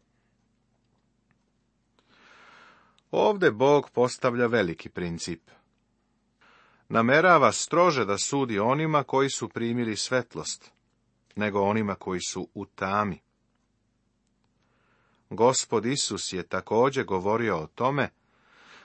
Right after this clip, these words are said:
da će neki primiti nekoliko udaraca, a drugi mnogo više.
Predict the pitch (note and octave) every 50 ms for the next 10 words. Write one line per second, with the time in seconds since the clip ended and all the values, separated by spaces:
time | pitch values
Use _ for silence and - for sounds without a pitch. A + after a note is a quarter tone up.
0 | _ _ _ _ _ _ G#2+ G#2+ A#2+ B2 A#2+ - C3+ B2+ C#3 E3 F3+ - - B2
1 | - - - B2 C#3 D3+ D3+ D#3+ D#3 - A#2+ G#2+ G#2 A2 C3 C#3+ - - G#2+ F2
2 | E2+ D#2+ - - D2 D#2+ G#2 B2 D3 E3+ E3 D#3 D3 - - C3 A2+ G2 - _
3 | _ _ _ _ _ _ _ _ _ - E2+ A2+ A2+ G2+ A#2 C3+ C3+ B2+ B2+ A#2
4 | G#2 G2 G#2 G#2+ F#2+ F#2+ F#2 F2+ A2+ B2 A#2 - - - D#2+